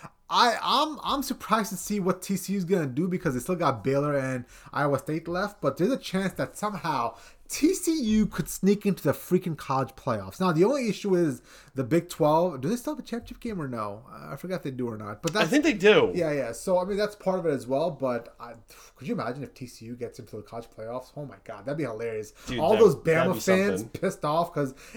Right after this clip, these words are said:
Speaker 1: a undefeated T C U out of the Big twelve gets in over a two-loss Bama team. Oh, could you imagine that?
Speaker 2: Hell yeah.
Speaker 1: Oh,
Speaker 2: Hey, I'm
Speaker 1: expand,
Speaker 2: here for it.
Speaker 1: expand,
Speaker 2: I'm here for all the chaos.
Speaker 1: expand the playoffs. <laughs>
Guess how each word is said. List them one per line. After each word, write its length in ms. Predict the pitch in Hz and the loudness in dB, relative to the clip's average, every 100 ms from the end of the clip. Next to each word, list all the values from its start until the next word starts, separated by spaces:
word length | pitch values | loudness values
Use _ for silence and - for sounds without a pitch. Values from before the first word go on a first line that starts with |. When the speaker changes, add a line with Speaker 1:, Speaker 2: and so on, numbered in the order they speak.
| - | -2
Speaker 1:
a 240 | 147 143 | 0 2
undefeated 760 | 135 165 160 - 170 160 156 - | 0 -2 -2 0 2 4 4 0
T 160 | 180 | -2
C 200 | 175 165 | -2 -2
U 180 | 156 160 | 0 2
out 40 | 143 | 2
of 60 | |
the 60 | 131 | 2
Big 200 | 139 139 | 0 2
twelve 200 | 165 123 | 0 2
gets 240 | 135 - | -2 -2
in 100 | 147 | -2
over 200 | 139 127 | 0 0
a 40 | 123 | -2
two-loss 420 | 147 143 135 - | -2 -2 -2 -2
Bama 360 | 117 127 139 | -6 -6 -6
team. 200 | - 143 123 | -8 -10 -8
Oh, 160 | 107 | -8
could 180 | - 131 | -8 -6
you 60 | 156 | -6
imagine 340 | 135 117 117 | -6 -10 -12
that? 300 | 110 120 - _ _ _ _ - - - 139 | -12 -14 -16 _ _ _ _ -18 -16 -8 2
Speaker 2:
Hell 200 | 147 151 | 6 8
yeah. 360 | 175 180 160 | 8 8 8
Speaker 1:
Oh, 240 | 151 330 320 | 4 4 4
Speaker 2:
Hey, 140 | 123 | 6
I'm 80 | 127 | 8
Speaker 1:
expand, 120 | 135 | 10
Speaker 2:
here 120 | 147 | 8
for 360 | - 135 123 113 | 8 6 6 6
it. 60 | 110 | 4
Speaker 1:
expand, 260 | - 180 | 10 10
Speaker 2:
I'm 60 | 190 | 12
here 140 | 208 | 10
for 160 | - 165 | 10 8
all 100 | 160 | 8
the 100 | 151 | 6
chaos. 680 | - 143 123 110 117 - | 4 6 6 6 2 -2
Speaker 1:
expand 240 | 370 359 330 | -4 -4 -4
the 40 | |
playoffs. 1120 | - 381 381 349 311 277 - - 254 - 151 | -2 0 2 0 -2 -4 -8 -6 -4 -4 -6
<laughs> 40 | - | -12